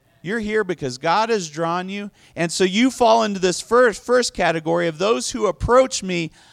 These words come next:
"I will be proved as holy." As you get closer to God, you realize more and more how holy God is, how set apart, how unlike anything else in this world God is.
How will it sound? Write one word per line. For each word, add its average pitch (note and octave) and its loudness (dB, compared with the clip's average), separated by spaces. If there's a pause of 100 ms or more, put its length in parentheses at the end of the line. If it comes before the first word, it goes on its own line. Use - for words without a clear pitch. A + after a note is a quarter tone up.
(240)
"I G#3 4
will F#3 0
be D#3 -8
proved G#3 -4
as E3 -4
holy." E3 -4 (440)
As D3+ 0
you A3+ -2
get B3 0
closer G#3+ -2
to F#3+ -4
God, D#3+ 2
you E3+ -8
realize D#3 -2
more E3 -4
and D#3 -10
more D3+ -6
how C3+ -8
holy C3+ -6 (100)
God A#2+ -4
is, G#2 -10 (300)
how E3+ -2
set F#3 -2
apart, D#3+ -4
how E3 -2
unlike E3+ -4 (120)
anything F3+ -8
else E3 -8
in D#3 -10
this C#3+ -8
world C#3+ 0
God C3+ 0
is. C3+ -2